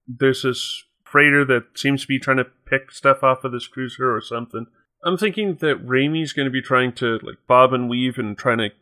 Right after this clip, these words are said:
keep some of this debris between you guys and this freighter that's out there, and I'm thinking in doing all that, like, it's a fairly fast ship, um, though I'm assuming you're not wanting to go in, like,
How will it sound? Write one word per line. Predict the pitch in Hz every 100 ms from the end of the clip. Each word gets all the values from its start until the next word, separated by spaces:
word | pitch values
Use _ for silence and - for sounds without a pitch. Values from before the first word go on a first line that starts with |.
| _
keep | - 131 -
some | 131
of | 127
this | 120 120
debris | - 117 120 120 120
between | 117 - 123 120 117 117 117 _ _
you | - 117 120
guys | 117 120 117 117
and | 113 104 104 _ _ _
this | 101 -
freighter | - 120 117 120
that's | 117 117 -
out | 117 113
there, | 120 117 117 120
and | - 110 107 113 - _ _ _ -
I'm | 135
thinking | - 190 214 185
in | 143 -
doing | 131 151 160
all | 151 139
that, | 127 131 127 _ 160
like, | 156
it's | - 165 175
a |
fairly | - 240 277
fast | - 156 170 -
ship, | - 104
um, | 120 120 _
though | 135
I'm | 135
assuming | 135 175 165 143
you're |
not | 131
wanting | 127 127
to | 127
go | 120
in, | 110 113
like, | 107 107